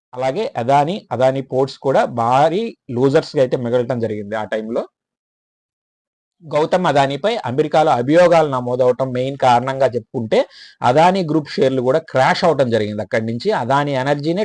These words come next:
ట్వంటీ పర్సెంట్ డిక్లైన్ అయితే అదాని గ్రీన్ ఎనర్జీ ఎయిటీన్ పాయింట్ సిక్స్ పర్సెంట్, అలాగే అదాని ఎంటర్ప్రైజెస్, అంబుజా సిమెంట్స్, అదాని టోటల్ గ్యాస్, అదాని పవర్, అలాగే ఏసీసీ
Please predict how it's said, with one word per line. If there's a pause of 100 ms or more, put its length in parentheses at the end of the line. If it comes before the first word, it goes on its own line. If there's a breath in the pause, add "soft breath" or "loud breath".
ట్వంటీ
పర్సెంట్
డిక్లైన్
అయితే (400 loud breath)
అదాని (120)
గ్రీన్
ఎనర్జీ (180)
ఎయిటీన్
పాయింట్
సిక్స్
పర్సెంట్,
అలాగే
అదాని
ఎంటర్ప్రైజెస్,
అంబుజా
సిమెంట్స్, (340 soft breath)
అదాని (160)
టోటల్
గ్యాస్, (120)
అదాని (140)
పవర్, (340 soft breath)
అలాగే (200)
ఏసీసీ